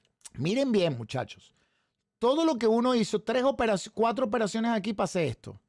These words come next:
Y ahora mira con cuatro, perdón, cuatro operaciones aquí y aquí hay cuatro operaciones. Pero esta es diferente. Yo les voy a poner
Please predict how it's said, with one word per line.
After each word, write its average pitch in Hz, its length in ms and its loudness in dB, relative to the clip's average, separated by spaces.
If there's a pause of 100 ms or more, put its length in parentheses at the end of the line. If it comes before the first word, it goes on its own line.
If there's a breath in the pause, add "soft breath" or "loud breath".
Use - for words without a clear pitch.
(340)
Y 151 80 -6
ahora 185 180 2
mira 220 320 0
con 151 260 -6 (440)
cuatro, 214 480 0
perdón, 160 260 0
cuatro 196 280 0
operaciones 202 400 0
aquí 233 360 -4 (300 soft breath)
y - 80 -6
aquí 151 160 0
hay 180 60 0
cuatro 185 300 0
operaciones. 120 540 -4
Pero 170 160 0
esta 202 180 -2
es 208 40 0
diferente. 139 540 -4 (680)
Yo 160 120 -2
les 220 100 2
voy 240 120 2
a 247 100 2
poner 214 420 0